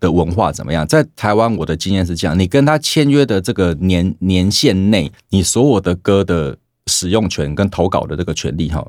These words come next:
等于是他的词曲的 right 都是唱片公司的，还有包含一些附加，比如说哈，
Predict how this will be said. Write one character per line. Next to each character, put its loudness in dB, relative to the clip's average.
等 0
于 2
是 2
他 -2
的 -2
词 -4
曲 -8
的 -4
right 0
都 2
是 -4
唱 -2
片 -2
公 -10
司 -8
的， -18
还 -2
有 2
包 0
含 -2
一 0
些 0
附 0
加， 0
比 -6
如 0
说 0
哈， 0